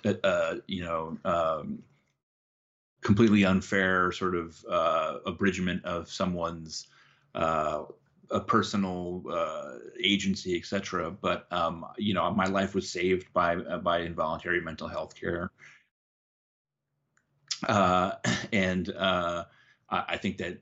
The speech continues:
um, many, many lives could be saved if we were more likely to be pushing people into involuntary men-, mental health care, because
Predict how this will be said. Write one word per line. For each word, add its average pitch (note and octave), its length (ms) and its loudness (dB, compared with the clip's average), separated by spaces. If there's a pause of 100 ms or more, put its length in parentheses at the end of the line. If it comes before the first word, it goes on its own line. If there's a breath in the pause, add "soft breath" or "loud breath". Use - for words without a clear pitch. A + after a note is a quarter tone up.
um, F2+ 380 -2
many, G#2 220 4
many F#2+ 260 2
lives F2 300 0
could F#2+ 120 -2
be F#2 80 0
saved F2+ 340 0
if F#2 100 -4
we F#2+ 80 -2
were F2 120 2
more F2 240 0
likely F2 340 0
to F2 80 -4
be E2+ 320 -6
pushing F#2 340 -2
people F2 300 -6
into F#2+ 320 0
involuntary E2+ 560 -2
men-, E2 260 -8
mental E2+ 280 -4
health E2+ 240 0
care, F2+ 320 -2 (500 loud breath)
because F#2+ 540 2